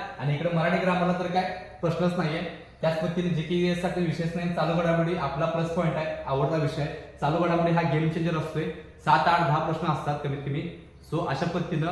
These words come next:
हे सातीचे साती कशा पद्धतीने येतील हा विचार करून बावीस, तेवीस, चोवीस, पंचवीस चे सगळे क्वेश्चन याच्यामध्ये घेतलेले आहेत, जे अति संभाव्य असतील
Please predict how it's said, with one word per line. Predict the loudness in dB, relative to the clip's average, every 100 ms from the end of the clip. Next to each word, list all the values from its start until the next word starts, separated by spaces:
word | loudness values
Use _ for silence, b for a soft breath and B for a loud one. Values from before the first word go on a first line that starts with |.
| -2 -4
हे | -2
सातीचे | 0 2 2
साती | 0 0 0
कशा | 0 0
पद्धतीने | 0 -2 0
येतील | 0 0 -2 -4 -12 -2
हा | 2 2
विचार | 2 2
करून | 2 2 0 -4 -12 0
बावीस, | 4 4 2 0
तेवीस, | 2 2 0
चोवीस, | 0 0 0
पंचवीस | -2 -2 -2
चे | -4
सगळे | 0 2 2
क्वेश्चन | 2 2
याच्यामध्ये | 0 0 -2 -2
घेतलेले | -2 0 -2
आहेत, | -4 -8 -4
जे | 2
अति | 2 2
संभाव्य | 0 0 2 2
असतील | 0 0